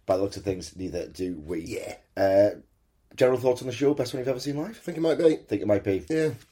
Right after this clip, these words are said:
Speaker 1: It was very special, and rather than harp on about how special it was in vague terms, we're gonna get straight into it.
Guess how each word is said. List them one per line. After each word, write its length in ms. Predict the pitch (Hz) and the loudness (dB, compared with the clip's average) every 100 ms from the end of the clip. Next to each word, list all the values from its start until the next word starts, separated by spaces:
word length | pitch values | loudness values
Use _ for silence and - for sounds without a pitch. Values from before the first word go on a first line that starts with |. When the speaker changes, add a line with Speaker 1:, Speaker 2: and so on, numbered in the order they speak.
| - | -10
Speaker 1:
It 60 | 98 | -4
was 100 | 98 | 0
very 220 | 107 104 | 4 2
special, 560 | - 101 90 95 87 - | 4 0 0 -4 -6 -8
and 260 | 95 95 92 | -6 -4 0
rather 220 | 98 95 | 2 0
than 80 | 90 | -2
harp 240 | 95 90 | -4 -2
on 100 | 98 | -2
about 220 | 95 90 | -2 -4
how 100 | 92 | -4
special 400 | 92 98 92 95 | -4 -4 -4 -4
it 40 | - | -4
was 200 | 92 90 | -4 -4
in 80 | 87 | -2
vague 240 | 95 90 | -2 -2
terms, 180 | 95 85 | -4 -6
we're 60 | 85 | -6
gonna 100 | 82 | -8
get 140 | 87 | -8
straight 460 | - - 101 95 - | -12 -4 0 0 -2
into 260 | 98 92 | -6 -4
it. 100 | 90 | -6